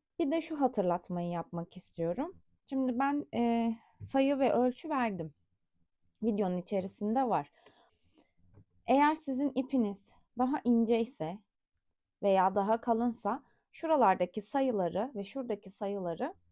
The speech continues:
azaltmanız gerekebilir. O yüzden ölçüleri baz alırsanız daha iyi olur diyorum ve şimdi yapımına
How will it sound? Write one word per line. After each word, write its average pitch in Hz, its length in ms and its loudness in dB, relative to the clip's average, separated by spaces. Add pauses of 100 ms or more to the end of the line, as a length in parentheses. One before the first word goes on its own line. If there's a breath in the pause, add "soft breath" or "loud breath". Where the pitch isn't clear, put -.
(760)
azaltmanız 240 680 2
gerekebilir. 208 680 0
O 294 120 4
yüzden 240 360 -2
ölçüleri 208 540 -2
baz 262 180 -2
alırsanız 202 680 -6 (720)
daha 247 220 4
iyi 170 200 0
olur 156 440 -2 (640)
diyorum 302 420 0 (500)
ve 277 140 -2
şimdi 233 280 -2
yapımına 220 560 -6